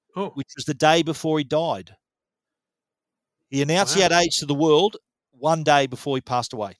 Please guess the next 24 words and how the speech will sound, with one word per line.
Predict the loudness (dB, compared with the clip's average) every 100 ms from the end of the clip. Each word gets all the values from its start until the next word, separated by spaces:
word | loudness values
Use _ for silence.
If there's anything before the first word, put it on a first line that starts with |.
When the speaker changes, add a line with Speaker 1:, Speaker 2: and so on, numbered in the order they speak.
| _
Speaker 2:
and | -14 -10
he |
was | -10 -10
just | -12 -10
forty-five | -8 -8 -6 -6 -6
years | -8 -14
old. | -16 -20 _ _ _ -20
Speaker 1:
Man, | -16 -14 -14 -16 _ _
th-, | -4
that | -2 -4
was | -6
the |
bit | -8 -8
that | -10
hit, | -12 -14
hit | -12 -12
me, | -12
to | -14 -12
be | -12
honest, | -12 -16
in | -16
the | -12
movie. | -12 -12 -10 -4
Speaker 2:
Yeah. | -2 -2